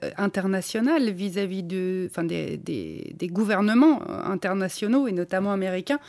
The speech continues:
vis-à-vis de, du Rwanda étaient assez, euh, assez, assez faibles, puisqu'on voyait surtout le,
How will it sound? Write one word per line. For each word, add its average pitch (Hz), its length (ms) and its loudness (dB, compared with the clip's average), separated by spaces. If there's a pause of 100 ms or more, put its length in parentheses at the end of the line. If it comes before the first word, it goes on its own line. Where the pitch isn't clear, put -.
(420)
vis-à-vis 185 400 -2
de, 170 360 0
du 170 120 -2
Rwanda 190 460 2
étaient 196 240 0
assez, 196 420 0
euh, 170 300 2 (560)
assez, - 240 -4
assez 208 240 0
faibles, 190 400 2 (100)
puisqu'on 196 240 -2
voyait 190 240 2
surtout 202 300 -2
le, 185 420 2